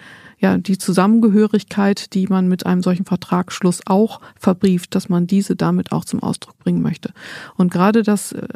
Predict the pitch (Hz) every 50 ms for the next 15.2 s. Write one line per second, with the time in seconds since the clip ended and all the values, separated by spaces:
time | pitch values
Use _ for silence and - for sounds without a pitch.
0 | - - - 185 202 - - - 220 208 202 185 175 175 - - 175 185 202 226
1 | 233 226 233 233 240 247 262 - _ _ - _ _ _ _ _ - 196 - 196
2 | 196 180 196 190 202 196 190 185 - - 175 170 196 226 220 - - - - -
3 | 190 190 196 190 190 196 190 190 196 190 _ _ _ _ _ _ _ _ _ -
4 | 185 175 175 - 202 196 202 208 190 - - - _ _ _ _ - - 208 -
5 | - 202 196 - - 233 262 269 220 190 190 165 - 170 175 175 - 175 - -
6 | - - - - 165 - - - - - 196 190 - _ _ _ _ _ _ _
7 | _ _ _ _ - - _ _ _ - 208 190 185 180 185 - - 190 196 208
8 | - 233 214 196 - 196 196 196 196 202 - - - - - - - _ 285 285
9 | 285 262 - - - - - _ _ _ _ _ _ _ _ 262 269 - 233 208
10 | 202 196 190 185 - - - - - - _ _ _ _ _ _ _ _ _ -
11 | 226 226 233 233 - 220 214 208 208 196 - - 202 190 196 190 - - - 185
12 | 185 185 185 185 185 - 196 190 - 196 185 - - 175 175 185 190 - _ _
13 | _ _ _ _ _ _ _ _ _ _ - - - - 196 196 208 214 - -
14 | 214 208 - - 196 196 196 - 202 196 196 196 190 196 196 196 190 190 185 196
15 | 190 196 - -